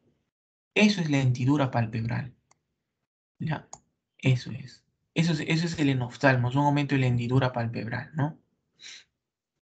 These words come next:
O sea, ese pequeño doblez que se da acá, ¿no? Es como, por ejemplo, cuando nosotros dormimos, estamos dormidos, ¿no? Ojos cerrados, no hay ningún doblez en el párpado, pero cuando este paciente protruye demasiado los ojos,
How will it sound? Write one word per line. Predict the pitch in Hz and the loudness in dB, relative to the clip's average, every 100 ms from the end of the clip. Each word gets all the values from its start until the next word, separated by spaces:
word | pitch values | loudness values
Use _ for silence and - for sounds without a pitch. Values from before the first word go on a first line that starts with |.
| _ - | _ -8
O | |
sea, | - 147 | 4 6
ese | 165 190 | 6 4
pequeño | 185 147 160 165 156 | 4 2 2 0 2
doblez | 135 127 127 151 175 156 - | 6 6 8 6 6 0 -4
que | 131 | -8
se | 127 | -2
da | 127 | 0
acá, | 135 - 127 147 - _ _ _ _ _ _ - | 0 2 0 0 -6 _ _ _ _ _ _ -2
¿no? | 123 - _ _ - | -2 -4 _ _ -8
Es | 131 | -2
como, | 170 165 | 0 2
por | 139 | 2
ejemplo, | 131 151 156 | 2 0 0
cuando | 143 131 | 2 4
nosotros | 123 - - 170 - _ | 2 0 -4 -6 -8 _
dormimos, | 135 127 131 160 165 131 156 202 - _ _ _ _ | 4 6 6 4 4 2 0 -4 -14 _ _ _ _
estamos | 123 139 | 2 2
dormidos, | 135 117 139 131 135 - | 4 4 4 4 2 -2
¿no? | 123 - - | -8 -10 -10
Ojos | 127 139 | -4 0
cerrados, | 135 127 131 127 156 - - - | 2 6 6 6 2 -8 -20 0
no | 165 | 4
hay | 220 | 6
ningún | 151 147 165 | 4 2 2
doblez | 139 147 170 | 2 2 0
en | 135 | -2
el | 120 120 | -4 2
párpado, | 147 139 113 - - _ _ _ | 2 2 -6 -10 -18 _ _ _
pero | 147 135 127 | 4 4 4
cuando | 131 147 | 2 2
este | 180 | 0
paciente | 185 139 160 160 160 | -2 -2 -2 -4 -4
protruye | - 135 123 - 190 156 | -4 -4 -4 0 0 2
demasiado | 131 123 113 156 160 135 | 0 -2 -6 -2 0 0
los | - - | -4 -6
ojos, | - 123 - 123 - - | -4 -4 0 0 0 -6